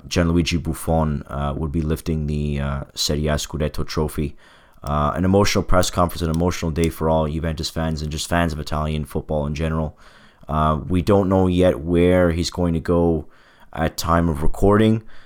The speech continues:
But from, uh, reports now, we see that, uh, P S G have made a significant offer for him, uh,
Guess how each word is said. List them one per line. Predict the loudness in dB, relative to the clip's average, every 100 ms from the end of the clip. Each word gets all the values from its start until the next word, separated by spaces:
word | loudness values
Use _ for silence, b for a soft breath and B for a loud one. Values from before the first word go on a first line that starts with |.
| b b
But | 0 0 0
from, | 0 2 2 0
uh, | 0 0
reports | 0 4 4 4 0 0
now, | 2 4
we | 2 0
see | 0 0
that, | 0 -2 -2
uh, | -2 0 -2
P | -2 0
S | 0
G | 2 2
have | 2 0
made | 0
a | 0
significant | -2 -4 -2 -2 -2 -4 -2
offer | -2 0 -2
for | -6 -4 -2
him, | -2 -2 -6 b b b b
uh, | -8 -4 -4